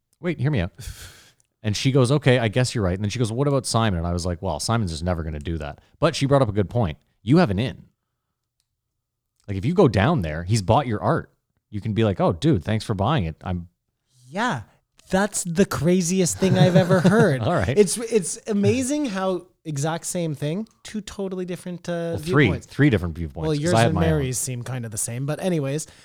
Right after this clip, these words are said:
Speaker 1: No, 'cause I didn't come to any conclusions.
Speaker 2: Look at it this way, Maddie. Um, you could have gone down there,
Speaker 1: Yeah.
Speaker 2: been a nobody.
Speaker 1: I have a beef with Tom.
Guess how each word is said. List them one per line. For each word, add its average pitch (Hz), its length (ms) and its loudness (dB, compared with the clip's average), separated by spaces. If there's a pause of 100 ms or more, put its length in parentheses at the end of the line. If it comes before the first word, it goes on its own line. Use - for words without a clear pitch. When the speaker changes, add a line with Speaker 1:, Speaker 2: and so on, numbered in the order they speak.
(160)
Speaker 1:
No, 180 100 -4
'cause 156 160 -4
I 175 100 2
didn't 170 160 2
come 127 140 2
to 107 60 2
any 95 120 2
conclusions. 87 540 -6
Speaker 2:
Look 254 380 -2
at 254 60 2
it 254 120 -2
this 277 240 -4
way, 147 220 0
Maddie. 131 480 -4 (100)
Um, 175 720 -2 (1800)
you 180 520 0
could - 180 -4
have 156 140 -6
gone 151 260 -4
down 120 280 -6
there, 143 400 -8 (200)
Speaker 1:
Yeah. 101 180 -10 (1000)
Speaker 2:
been 247 140 0
a 240 80 4
nobody. 165 680 0 (120)
Speaker 1:
I 95 40 -10
have 123 80 2
a 165 60 0
beef 139 300 2
with 104 100 -4
Tom. 78 300 -6